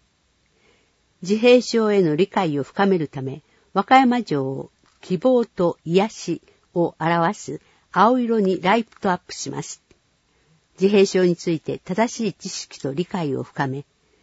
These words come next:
誰もが幸せに暮らすことができる社会の実現を目指しましょう。和歌山城ホールの屋上から、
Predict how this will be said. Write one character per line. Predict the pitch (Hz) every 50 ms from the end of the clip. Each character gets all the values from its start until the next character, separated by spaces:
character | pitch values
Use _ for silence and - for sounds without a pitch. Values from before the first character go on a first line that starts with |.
| _ _ _ _ -
誰 | 220 240 254 285 262
も | 214 190
が | 170 151 143
幸 | - - - 202 220 226 220 226
せ | - - 196 190
に | 190 190
暮 | _ - 202 233
ら |
す | - - -
こ | - 165 -
と | - 165
が | 160 147
で | 135 147 139
き | - 190 165
る | 143 135
社 | - - - -
会 | - 220 196 165 147
の | 139 139
実 | 135 - - - - - 202 190
現 | 175 170 165
を | 156 143
目 | 143 143
指 | - - 151
し | - -
ま | 143 143
し | - - - 143
ょ | 127 131 139 143 _
う。 | _ _ _ _ _ _ _ _ _ _ _ _ _ _ _ _ _ _ _ _ _ _ _ _ _ _ _ _ _ _ _ _ _ -
和 | 208 220
歌 | - - 294
山 | 302 285 269 262
城 | 226 247 233 240 226
ホ | 247 233 220
ー | 185
ル | 151 147
の | 139 139 143
屋 | 151 - - 143
上 | 175 175 160 156
か | - - 147
ら、 | 139 139 147